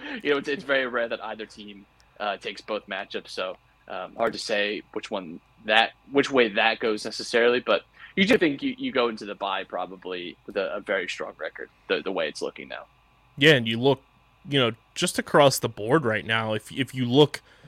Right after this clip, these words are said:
Speaker 2: obviously you can't in the grand scheme of things, but if you look at the Eagles' schedule right now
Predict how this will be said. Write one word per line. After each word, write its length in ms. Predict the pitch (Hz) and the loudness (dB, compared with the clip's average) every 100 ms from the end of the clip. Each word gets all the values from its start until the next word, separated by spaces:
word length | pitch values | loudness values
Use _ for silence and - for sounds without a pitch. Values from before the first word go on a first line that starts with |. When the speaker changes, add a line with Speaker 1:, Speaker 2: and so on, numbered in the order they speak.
| - _ | -20 _
Speaker 2:
obviously 400 | 139 127 - 127 | 0 2 0 -2
you 180 | 113 110 | -2 -8
can't 400 | - - 117 120 - | -8 0 4 4 2
in 100 | 127 | 0
the 80 | 120 | 0
grand 300 | 117 117 107 | 2 0 0
scheme 260 | - 117 | -2 -2
of 80 | 120 | 0
things, 220 | 143 139 | 2 2
but 100 | 131 | 0
if 100 | 120 | -2
you 120 | 117 110 | -2 2
look 320 | 117 131 - | 4 6 6
at 240 | 117 113 - | 6 6 2
the 120 | 123 | 2
Eagles' 300 | 131 135 131 | 4 4 2
schedule 400 | - 123 120 113 | 6 6 6 2
right 240 | 110 110 | 2 2
now 300 | 113 107 107 | 2 0 0